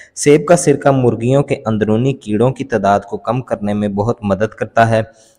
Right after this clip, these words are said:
ये मुर्गियों की आंतों को दोबारा से साफ़ करता है। आंतों का जो माहौल होता है वो सेब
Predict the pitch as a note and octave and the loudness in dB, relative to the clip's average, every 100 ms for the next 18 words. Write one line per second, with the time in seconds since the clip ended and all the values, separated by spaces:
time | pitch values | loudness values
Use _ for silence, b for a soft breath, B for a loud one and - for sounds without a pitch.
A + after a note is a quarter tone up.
0 | b A2+ C3+ B2+ A2+ A2 B2 C3 C3+ - | b 0 2 4 2 2 2 2 -2 -6
1 | G2+ G2+ - B2+ B2+ A2 G2+ G2 G#2 A#2 | -4 -2 0 0 0 -2 0 2 2 0
2 | C3 - A2 A2 - A2+ - A2 A2 A2 | -4 -2 0 0 -2 -2 0 0 0 -4
3 | B B _ G#2+ G#2+ - C3 C3 A#2+ A#2+ | B B _ -4 -2 0 2 2 2 2
4 | A2 G2+ A2+ A#2+ G#2+ G#2+ G#2+ A2 A2 A2 | 2 2 2 2 0 0 -2 -2 -2 -6
5 | - A2 | -6 -6